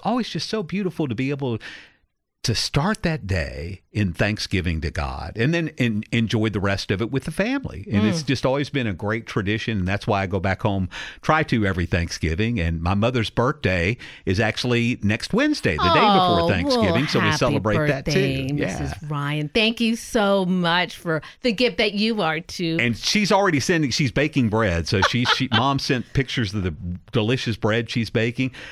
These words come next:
Speaker 1: My phone's been blowing up. It's like, "You can check in now for your flight. You can check in now for the hotel," and all this other, you know, it's like, "Okay, all right.
Speaker 2: All right, I'm
Speaker 1: I'm
Speaker 2: gonna
Speaker 1: ready
Speaker 2: do
Speaker 1: to
Speaker 2: all our
Speaker 1: go."
Speaker 2: part.
Speaker 1: <laughs>
Speaker 2: Well, you know, thinking about doing what is important ahead of this, and again, we want to celebrate this,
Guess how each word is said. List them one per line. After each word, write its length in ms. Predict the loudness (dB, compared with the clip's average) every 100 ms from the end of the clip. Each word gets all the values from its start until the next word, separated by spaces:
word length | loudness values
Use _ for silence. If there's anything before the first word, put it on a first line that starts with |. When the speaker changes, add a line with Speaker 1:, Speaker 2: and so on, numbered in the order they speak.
| -6 -4
Speaker 1:
My 80 |
phone's 320 | 0 2 2 2
been 160 | 0
blowing 380 | 2 2 2 2
up. 200 | 0 0
It's 120 | -2
like, 200 | 0 -2 -4
"You 180 | -4 0
can 160 | -2
check 280 | 0 -2 0
in 120 | 0 2
now 220 | 2 2
for 100 | 0
your 140 | 0 0
flight. 380 | 2 0 0 -2
You 160 | -4 0
can 160 | -2
check 280 | 0 -2 0
in 140 | 0 0
now 240 | 0 -2
for 240 | 0 0
the 140 | 2 2
hotel," 580 | 0 0 0 2 2 0
and 160 | 0
all 120 | 0 0
this 200 | -2 -2
other, 280 | -2 -2 -4
you 160 | -2 -2
know, 160 | 0 -2
it's 160 | -2
like, 180 | -4 -4 -10 _ -8
"Okay, 320 | -6 -8 -10 -6
all 160 | -2 0
right. 180 | 0
Speaker 2:
All 200 | 2 2
right, 220 | 4 2 2
I'm 160 | 0
Speaker 1:
I'm 60 | 2
Speaker 2:
gonna 120 | 2
Speaker 1:
ready 220 | 4 4 2
Speaker 2:
do 80 |
Speaker 1:
to 0 |
Speaker 2:
all 60 | 2
our 180 | 2 2
Speaker 1:
go." 40 | 0
Speaker 2:
part. 300 | 0 0 -2 -4 -2
Speaker 1:
<laughs> 220 | 0 2
Speaker 2:
Well, 160 | 4
you 100 | 4 2
know, 120 | 2
thinking 380 | 2 2 2 2
about 220 | 2 2
doing 280 | 0 2 2
what 260 | 0 2
is 200 | -2 0
important 420 | -2 0 -2 0
ahead 300 | -2 0 0
of 120 | 0 2
this, 240 | 0 0
and 120 | -2
again, 220 | -2 -2 0
we 100 | 0
want 220 | 0 0
to 60 | -2
celebrate 640 | -2 0 0 0 0 0
this, 240 | 0 0